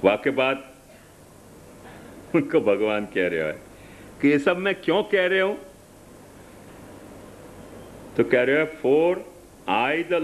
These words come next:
Lord your God am jealous God।" मैं बहुत ईर्ष्यालु हूं, मैं बहुत ईर्ष्यालु ईश्वर हूं। आगे की देखो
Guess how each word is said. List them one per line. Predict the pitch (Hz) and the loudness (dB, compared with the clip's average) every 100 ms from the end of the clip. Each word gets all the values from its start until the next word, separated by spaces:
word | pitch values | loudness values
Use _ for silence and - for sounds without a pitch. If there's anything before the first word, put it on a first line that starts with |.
| 147 | 0
Lord | 143 165 175 - - - - - - 78 78 | 0 0 -2 -6 -18 -20 -20 -20 -16 -2 2
your | 120 160 151 131 | 4 2 0 0
God | 131 113 - - - - - - - - | 2 2 -2 -12 -20 -20 -20 -20 -10 -2
am | 107 120 92 - 98 | -2 -2 -4 -2 2
jealous | 107 139 131 - 80 | 2 2 0 -6 -8
God।" | 76 67 - - - - - - - - - | -6 -6 -10 -18 -20 -20 -20 -20 -20 -20 -6
मैं | 101 160 202 165 | 0 0 0 0
बहुत | 143 170 127 | 0 0 -4
ईर्ष्यालु | 120 101 110 87 78 | -10 -6 -4 -4 -6
हूं, | - - - - - - - - - - - - - - - - - - - - - - - - - - - - | -10 -14 -20 -20 -20 -20 -20 -20 -18 -18 -18 -18 -18 -18 -16 -16 -16 -18 -18 -18 -18 -16 -14 -14 -16 -18 -12 -2
मैं | 107 160 208 202 | 4 4 4 0
बहुत | 165 147 247 226 | 0 2 2 -2
ईर्ष्यालु | 196 180 - 214 202 196 127 - - - - 135 | -6 -6 0 0 2 0 -4 -16 -20 -20 -2 4
ईश्वर | 139 - 147 120 | 4 4 2 2
हूं। | 92 90 95 - - - - - - - - - - - - - - - - - - - | -2 -8 -10 -18 -20 -20 -20 -20 -20 -20 -20 -20 -20 -20 -20 -20 -18 -20 -20 -20 -6 0
आगे | 120 143 | 2 0
की | 160 175 | -2 0
देखो | 185 196 | 2 2